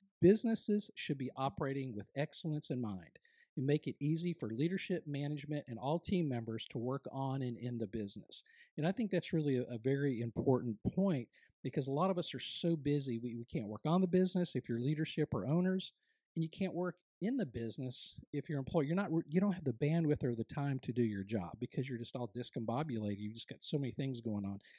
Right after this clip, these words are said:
This podcast, we're specifically talking some of the characteristics of, of a world-class organization, and we're gonna jump in.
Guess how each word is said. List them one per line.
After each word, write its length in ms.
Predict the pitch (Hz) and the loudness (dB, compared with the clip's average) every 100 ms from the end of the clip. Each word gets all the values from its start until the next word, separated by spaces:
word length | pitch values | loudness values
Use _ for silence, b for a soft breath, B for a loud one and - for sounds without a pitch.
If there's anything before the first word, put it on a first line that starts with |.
| B B B - _ | B B B -20 _
This 240 | 135 175 262 | 8 10 10
podcast, 540 | - 123 117 127 123 - | 4 2 2 0 -2 -2
we're 60 | 113 | -6
specifically 600 | - - 190 - - 131 | -4 -2 -2 -2 -2 -2
talking 360 | 147 131 120 | 0 -2 -4
some 180 | - 151 | -2 -2
of 60 | 135 | -2
the 60 | |
characteristics 840 | - 160 143 - 127 - 113 - | 2 2 4 8 6 6 0 0
of, 160 | 104 101 b b b | 0 -2 b b b
of 80 | 156 | 6
a 60 | 143 | 8
world-class 600 | 139 143 - 127 117 - | 8 6 4 0 0 -2
organization, 760 | 127 123 117 113 110 - - 87 _ | 0 0 0 2 0 -2 -8 -14 _
and 160 | 139 123 | -2 2
we're 80 | 151 | 4
gonna 180 | 151 | 6
jump 280 | 131 135 123 - | 4 2 0 0
in. 220 | 113 | -2